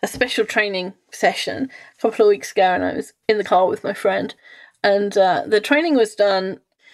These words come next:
just, like, thirty minutes from anywhere. It's way down in the south of San Antonio. It's at campus university. There is nothing for ten miles.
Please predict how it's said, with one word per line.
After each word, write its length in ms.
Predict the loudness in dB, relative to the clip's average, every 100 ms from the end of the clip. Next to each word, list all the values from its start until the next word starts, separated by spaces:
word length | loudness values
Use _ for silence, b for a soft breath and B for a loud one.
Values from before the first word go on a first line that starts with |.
| B B B
just, 280 | 2 4 6
like, 340 | 4 2 -2 _ _ _ _ _ _
thirty 320 | 0 0 0 -2
minutes 320 | 2 0 -2
from 240 | -6 -4 0
anywhere. 640 | 2 2 2 2 4 2 -2 B B
It's 180 | -2 -2
way 280 | 0 2 2
down 240 | 2 0
in 100 | -2
the 80 | -6
south 260 | -2 0 0
of 120 | -2
San 200 | 0 2
Antonio. 680 | 2 2 0 -2 0 2 2
It's 220 | 2 -2
at 120 | -6
campus 500 | -2 -2 0 -2 -2
university. 920 | -2 0 2 2 0 -10 -4 0 0 B B 0
There 180 | 4 4
is 160 | 2
nothing 720 | 0 0 0 -2 -4 -2 -4
for 160 | -4 -4
ten 320 | -2 -4 -2
miles. 580 | 0 0 0 0 -2 -6